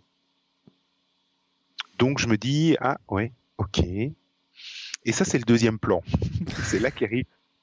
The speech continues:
la deuxième idée qui fait, bon. Pourtant, je veux dire honnêtement, et, et le truc qui est étonnant, c'est que par rapport à l'abandon à Compiègne,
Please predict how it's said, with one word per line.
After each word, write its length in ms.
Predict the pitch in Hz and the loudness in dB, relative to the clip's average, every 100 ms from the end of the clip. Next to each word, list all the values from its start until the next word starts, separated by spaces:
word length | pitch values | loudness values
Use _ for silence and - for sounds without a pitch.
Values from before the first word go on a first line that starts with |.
| - | -4
la 160 | 113 127 | 0 4
deuxième 300 | 139 147 139 | 4 4 2
idée 180 | 139 | 0
qui 100 | 135 113 | 0 0
fait, 160 | - - _ | -2 -6 _
bon. 100 | 104 87 - - - - - - - _ _ - | -8 -8 -16 -18 -18 -18 -20 -20 -20 _ _ -6
Pourtant, 240 | 139 190 | 0 2
je 60 | 156 | 2
veux 40 | |
dire 120 | 139 | 0
honnêtement, 400 | 139 143 147 127 - | 0 0 0 -2 0
et, 200 | 127 120 | -2 2
et 20 | |
le 100 | 131 | 2
truc 140 | 135 - | 2 0
qui 60 | - | 0
est 60 | |
étonnant, 320 | 117 123 131 120 | -2 -2 -2 -4
c'est 160 | - | -6
que 100 | - | -12
par 200 | 104 139 | -6 -6
rapport 300 | 151 151 139 | -4 -2 0
à 40 | 113 | 0
l'abandon 380 | 104 107 104 | 0 0 0
à 60 | 92 | -2
Compiègne, 560 | - 85 95 95 143 | -6 -10 -4 -4 -4